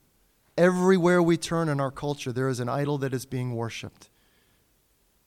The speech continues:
You have reminded us that they are absolutely powerless to offer anything good. And you have reminded us, Lord, that all they can really bring is slavery and bondage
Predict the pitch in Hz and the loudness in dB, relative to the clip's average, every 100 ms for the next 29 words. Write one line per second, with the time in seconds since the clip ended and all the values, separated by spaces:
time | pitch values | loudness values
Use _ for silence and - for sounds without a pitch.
0 | _ 143 143 147 139 139 143 156 139 113 | _ 0 2 4 2 2 2 2 0 -4
1 | 110 127 - 135 123 - 135 139 - 147 | -6 -8 -4 -2 -2 -4 -6 -6 -8 -6
2 | 131 131 - 123 - - 143 151 139 104 | -6 -8 -8 -6 -6 -4 -4 -4 -4 -6
3 | 92 - - - _ _ _ _ - 127 | -10 -14 -16 -20 _ _ _ _ -6 -2
4 | 123 127 127 - 131 135 - 131 117 151 | 0 -2 -4 -4 -4 -6 -6 -6 -4 -6
5 | 170 - _ _ _ _ _ _ _ - | -6 -12 _ _ _ _ _ _ _ -2
6 | 139 147 156 143 139 139 151 202 220 131 | 2 4 4 4 4 4 4 6 4 2
7 | 117 - 127 117 113 110 113 _ _ _ | -2 -4 -6 -4 -4 -6 -10 _ _ _
8 | _ _ _ - 143 143 165 175 160 143 | _ _ _ -6 0 4 4 4 2 0
9 | 131 143 160 131 117 117 113 117 - _ | 0 2 2 0 -2 -4 -4 -8 -12 _
10 | _ _ - 120 - 127 127 135 127 135 | _ _ -12 -8 -6 -4 -4 -4 -4 -6
11 | 131 123 _ _ - 98 95 113 120 123 | -6 -10 _ _ -12 -12 -6 -4 -2 -4
12 | 120 117 - | -6 -8 -14